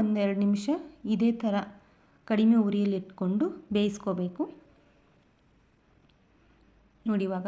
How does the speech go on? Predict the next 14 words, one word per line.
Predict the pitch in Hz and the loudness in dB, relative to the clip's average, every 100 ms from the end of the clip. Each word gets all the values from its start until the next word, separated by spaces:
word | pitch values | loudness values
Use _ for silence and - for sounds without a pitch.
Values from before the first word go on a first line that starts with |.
| 202 | -4
ಮಿಕ್ಸ್ | 196 - 214 190 | -6 -6 -2 -2
ಆದಮೇಲೆ | 180 185 208 262 | 0 -2 0 0
ಯಾವ | 185 180 | 0 0
ಥರ | 185 185 | -2 -2
ಬಂದಿದೆ | 180 180 180 185 | -2 -2 -6 -4
ಕನ್ಸಿಸ್ಟೆನ್ಸಿ | 185 175 175 - 190 180 185 180 | -4 -4 -6 -8 -8 -6 -4 -4
ಅಂತ. | 175 - - - _ _ _ - | -4 -8 -10 -20 _ _ _ -4
ಕಡಿಮೆ | 214 240 262 240 | 2 2 4 2
ಉರಿಯಲ್ಲಿ | 214 208 196 | 2 0 -2
ಇಟ್ಕೊಂಡು | 196 196 196 208 | -4 -6 -2 -2
ಬೇಯಿಸ್ಕೊಳ್ಳಿ, | 196 185 - 185 208 - | -2 -4 -4 -2 -2 -2
ಅಂದರೆ | 190 202 196 | -2 0 0
ರುಚಿ, | 185 - - 175 185 | -4 -8 -12 -2 0
ಬದನೆಕಾಯಿ | 175 214 220 220 | 0 -2 -2 0